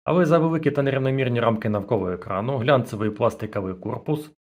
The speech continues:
керування яскравістю заховане в глибині основного меню. Я вам надав детальну інформацію про годинник, купляти чи ні, звісно, вибір за вами.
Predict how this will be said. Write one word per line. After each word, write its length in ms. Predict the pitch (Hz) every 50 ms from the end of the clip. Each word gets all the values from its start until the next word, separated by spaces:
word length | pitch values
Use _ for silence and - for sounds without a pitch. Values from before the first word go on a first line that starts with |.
| _ -
керування 480 | - - 135 127 117 110 101 92 87
яскравістю 540 | 92 92 - - 131 131 165 170 165 - 190
заховане 520 | 151 175 165 175 170 165 156 165 160 165
в 60 | 156 123
глибині 380 | 120 120 104 113 104 107 104
основного 440 | 95 120 - 107 95 95 98 95 95
меню. 340 | 90 82 80 80 - - - _ _ _
Я 120 | - 170 190
вам 100 | 196 190
надав 300 | 180 160 147 143 139 127
детальну 320 | 123 - 120 107 104 95
інформацію 560 | 95 92 - - 110 110 113 117 - 160 151
про 180 | 151 151 170 160
годинник, 380 | 156 170 151 185 180 170 175 170
купляти 440 | - 151 - 107 110 110 - 110
чи 120 | 98 - 101
ні, 140 | 110 147 135
звісно, 300 | 104 107 107 - 104 87
вибір 280 | 92 95 98 110 110
за 120 | 90 92 82
вами. 300 | 80 85 82 92 -